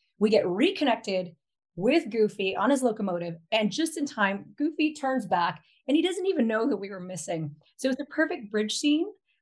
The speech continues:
between what was gonna be peril and doom,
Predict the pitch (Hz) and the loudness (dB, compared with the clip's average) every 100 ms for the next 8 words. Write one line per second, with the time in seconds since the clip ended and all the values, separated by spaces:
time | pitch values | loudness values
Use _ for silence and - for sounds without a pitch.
0 | - 247 - 233 208 202 - 208 240 - | 0 0 0 2 2 0 -6 0 0 2
1 | 240 208 220 214 - _ _ 269 247 220 | 2 2 2 -2 -10 _ _ 4 6 4
2 | - - 247 277 269 247 190 240 196 190 | -2 0 2 4 2 0 -2 -4 -6 -8
3 | 175 | -10